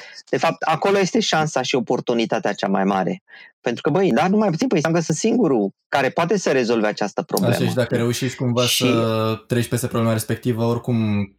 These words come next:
Speaker 2: te-ai ajutat singur mult mai mult și ai, ai evoluat. Ai evoluat un pic.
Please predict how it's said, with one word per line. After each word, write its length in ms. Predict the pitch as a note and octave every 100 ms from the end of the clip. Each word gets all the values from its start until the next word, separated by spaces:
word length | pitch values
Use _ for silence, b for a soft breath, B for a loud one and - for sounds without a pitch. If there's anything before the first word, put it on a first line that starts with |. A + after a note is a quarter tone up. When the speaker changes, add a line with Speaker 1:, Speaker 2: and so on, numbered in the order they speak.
| _
Speaker 2:
te-ai 140 | A2
ajutat 320 | G#2 A2 A#2 A2
singur 300 | A#2+ A2 G#2+
mult 160 | G#2+
mai 120 | G2
mult 160 | G2 F#2+
și 80 | G2+
ai, 320 | G2 G2 F#2
ai 160 | F#2+ G2
evoluat. 560 | F#2+ G#2 G2+ F#2 - _ _ -
Ai 120 | F#2+
evoluat 280 | F#2 G2 F#2
un 80 |
pic. 300 | E2+ E2+ -